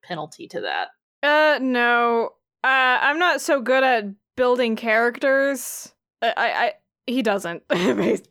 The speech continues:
Speaker 1: Okay.
Speaker 2: th-, that's the
Speaker 1: Let,
Speaker 2: short of it.
Speaker 1: I
Speaker 2: That's
Speaker 1: wanna
Speaker 2: the sh-
Speaker 1: check the, I wanna check the ruling on that, 'cause I'm pretty sure he fires at disadvantage if he's gonna fire into melee. I don't know if that's what you're intending to do, but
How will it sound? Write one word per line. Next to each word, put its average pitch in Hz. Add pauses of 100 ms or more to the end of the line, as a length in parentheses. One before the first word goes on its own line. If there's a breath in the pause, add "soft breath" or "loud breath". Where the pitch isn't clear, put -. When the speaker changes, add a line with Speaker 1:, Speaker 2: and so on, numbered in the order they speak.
Speaker 1:
Okay. 202
Speaker 2:
th-, 302
that's 330
the 320
Speaker 1:
Let, -
Speaker 2:
short 277
of 220
it. 214
Speaker 1:
I -
Speaker 2:
That's 262
Speaker 1:
wanna -
Speaker 2:
the 202
sh- -
Speaker 1:
check -
the, 214 (540)
I 220
wanna 302
check 311
the 262
ruling 214
on 233
that, 233
'cause 196
I'm 196
pretty 240
sure 277
he 254
fires 214
at 175
disadvantage 190
if 180
he's 196
gonna 185
fire 185
into 175
melee. 180 (100)
I 175
don't 240
know 214
if 208
that's 196
what 170
you're 180
intending 185
to 170
do, 165
but 156